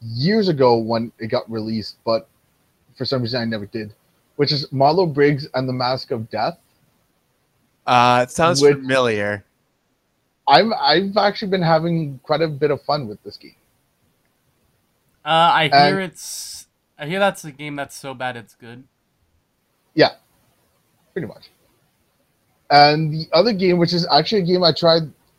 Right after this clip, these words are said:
Speaker 1: uh, I tried before, a free tr-, uh, free trial, and I could not get past the very beginning of the game, which is, uh, Red John's Chronicles.
Speaker 2: I've never heard of this.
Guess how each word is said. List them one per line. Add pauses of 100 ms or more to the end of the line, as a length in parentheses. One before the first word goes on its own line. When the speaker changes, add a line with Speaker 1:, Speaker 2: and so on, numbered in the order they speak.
(260)
Speaker 1:
uh, (180)
I
tried
before, (160)
a
free
tr-,
uh,
free
trial, (520)
and
I
could
not
get
past
the
very
beginning
of
the
game, (1500)
which
is, (200)
uh,
Red
John's
Chronicles. (480)
Speaker 2:
I've
never
heard
of
this.